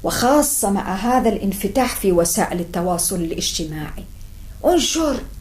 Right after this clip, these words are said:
وفي ثواني ينتشر الخبر وينتقل الخبر من المشرق إلى المغرب، من أقصى الأرض إلى أدناها، بكلمة، بمجرد أن تضغط على زر.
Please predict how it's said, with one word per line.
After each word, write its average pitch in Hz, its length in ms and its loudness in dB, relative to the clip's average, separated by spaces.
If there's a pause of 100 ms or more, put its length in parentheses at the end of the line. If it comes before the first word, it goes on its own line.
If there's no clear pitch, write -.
(480)
وفي 196 340 4
ثواني 175 800 2 (680)
ينتشر 220 680 4
الخبر 208 420 2
وينتقل 196 680 2
الخبر 190 520 2
من 240 200 0
المشرق 262 580 0
إلى 165 240 -4
المغرب، 151 420 -10 (680)
من 240 180 6
أقصى 254 440 0
الأرض 233 380 2
إلى 196 260 4
أدناها، 165 800 -4 (680)
بكلمة، 196 580 0 (1040)
بمجرد 247 640 6
أن 208 220 2
تضغط 202 400 2
على 190 300 -2
زر. 208 300 2